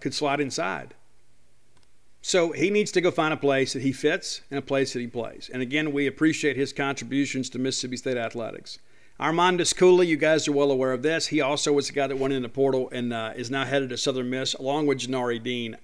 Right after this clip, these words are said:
I, I believe Calvin McMillian will go with them. Uh, there have been four Bulldogs total that, uh, have gone into the portal since the season ended.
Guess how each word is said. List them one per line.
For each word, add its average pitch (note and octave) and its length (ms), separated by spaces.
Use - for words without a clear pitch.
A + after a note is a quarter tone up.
I, C#3 340
I D#3 60
believe C#3+ 560
Calvin C3+ 340
McMillian A#2+ 320
will A2+ 100
go A#2 140
with A#2+ 240
them. A2 240
Uh, B2 200
there C#3+ 220
have C#3 140
been D3+ 220
four F3+ 640
Bulldogs C#3+ 600
total D3 520
that, C3 400
uh, A#2+ 240
have A#2 220
gone C3+ 260
into C3+ 340
the A#2+ 140
portal B2+ 560
since D3 320
the B2+ 120
season B2+ 420
ended. B2+ 480